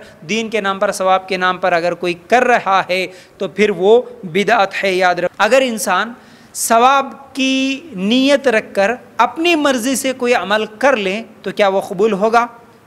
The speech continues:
नहीं भाई, देखने में अच्छा तो दिख रहा ना। बहुत सारे लोग बोलते ना, "नहीं भाई, वो क्या है, फातिहा पढ़ना अच्छी चीज़ है ना, हम तो कुरान ही पढ़ रहे हैं ना, हम आयत करीमा पढ़ रहे हैं ना, क्या है, कुरान की आयत ही पढ़ रहे हैं, अच्छी चीज़ है ना,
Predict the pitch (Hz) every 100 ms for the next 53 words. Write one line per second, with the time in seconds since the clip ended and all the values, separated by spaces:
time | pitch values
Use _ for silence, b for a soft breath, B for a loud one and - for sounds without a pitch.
0 | - 247 302 277 214 196 254 285 277 277
1 | 208 - 247 233 185 190 175 160 208 190
2 | 226 247 233 226 214 208 214 220 220 B
3 | B 220 240 277 226 247 - B 226 247
4 | - 240 226 233 226 220 214 202 240 226
5 | 233 220 214 226 220 220 - 214 - -
6 | 302 - 262 247 185 180 185 196 - B
7 | B 240 233 254 233 220 233 233 202 220
8 | 277 247 214 208 180 196 196 - B B
9 | B 226 240 - 196 240 233 247 240 233
10 | 247 247 233 220 220 214 220 - - -
11 | 247 240 240 226 233 247 262 196 226 247
12 | 220 233 - 240 220 220 180 - - 294
13 | - 247 185 185 196 196